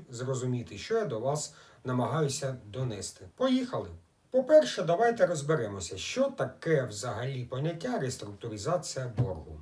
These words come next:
Фактично, це послуга, якою банк або мікрофінансова установа пропонує платнику змінити умови кредитного договору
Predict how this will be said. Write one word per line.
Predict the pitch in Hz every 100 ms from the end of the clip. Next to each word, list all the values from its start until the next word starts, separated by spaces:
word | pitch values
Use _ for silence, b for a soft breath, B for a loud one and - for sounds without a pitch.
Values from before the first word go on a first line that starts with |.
| -
Фактично, | - 214 214 - 302 - 214
це | 208 - 185
послуга, | - 127 113 - 92 104
якою | 147 180 - 143 123
банк | 113 120 135 170 -
або | 170 165 202
мікрофінансова | 190 175 160 180 185 160 - 123
установа | 113 101 - 107 147 226 185 160 - _
пропонує | 180 208 208 180 160 139 113 104
платнику | 139 147 147 123 - 101 - - 190
змінити | 143 156 185 214 175 123 - 98 -
умови | 170 170 151 113 107
кредитного | - 127 139 120 92 95 80 90
договору | 92 113 160 262 262 233 220